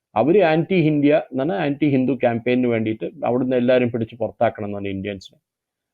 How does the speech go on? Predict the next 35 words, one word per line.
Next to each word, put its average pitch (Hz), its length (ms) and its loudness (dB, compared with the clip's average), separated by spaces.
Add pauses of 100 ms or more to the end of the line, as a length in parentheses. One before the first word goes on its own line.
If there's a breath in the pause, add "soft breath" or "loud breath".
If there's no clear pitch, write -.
(160)
പക്ഷെ - 200 -4
മോദി 135 760 2
ലക്ഷദ്വീപിൽ 143 560 0
പോയി 147 220 2
ഒരു 143 80 0
കസേര 131 340 2
വലിച്ചിട്ട് 127 440 2
ബീച്ചിലിരുന്ന് 120 600 0
ഒരു 117 60 0
ഫോട്ടോ 113 360 0
എടുത്തപ്പോഴേക്കും 107 500 -6 (460)
അവിടുത്തെ 131 400 2
മാർക്കറ്റ് 120 540 0
പൊളിഞ്ഞു 110 400 0
പാളിസായി. 98 400 -4 (340)
That 110 120 -6
is - 140 -8
tourism 123 300 2
market. 98 380 -6 (760)
ഇപ്പോ 165 520 0
മൊയ്സു 143 520 2
ആ, 123 380 4
മാസത്തിൽ 123 480 0
ഒരിക്കൽ 135 300 2
വന്ന് 131 240 2
നമ്മുടെ 120 280 0
അടുത്ത് 120 160 -6
കാശ് 107 240 -2
ചോദിക്കുകയാണ്, 104 440 0
"അമ്പത് 107 280 -2
മില്യൺ 104 340 -2
തരൂ, 101 260 -4
നൂറ് 107 260 0
മില്യൺ 104 400 0
തരൂ, 98 200 -4